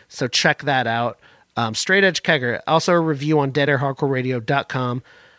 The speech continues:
But we're about to, we're about to, uh, hit our last couple minutes before we have to,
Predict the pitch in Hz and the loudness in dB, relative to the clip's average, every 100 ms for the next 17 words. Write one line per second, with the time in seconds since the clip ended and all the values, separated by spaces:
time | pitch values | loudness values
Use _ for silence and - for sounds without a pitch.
0 | _ _ 151 127 160 180 190 202 214 - | _ _ 0 2 2 2 2 0 0 0
1 | 185 180 156 175 156 180 185 - 185 165 | 4 4 2 0 2 0 0 0 2 4
2 | 156 147 - - _ _ _ _ _ - | 2 2 -2 -16 _ _ _ _ _ -4
3 | 185 160 151 143 139 - - 175 - 135 | 0 2 2 2 0 0 -2 -2 0 -2
4 | 143 147 143 - - 131 160 143 135 139 | 0 0 -2 -6 -8 -4 -2 0 0 -2
5 | - 139 127 | -2 -2 -2